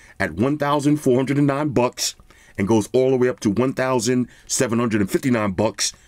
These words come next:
depending on the size and the band. That one comes in stainless steel silver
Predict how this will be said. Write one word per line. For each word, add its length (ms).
depending 340
on 80
the 60
size 480
and 160
the 60
band. 400
That 160
one 120
comes 300
in 120
stainless 420
steel 200
silver 440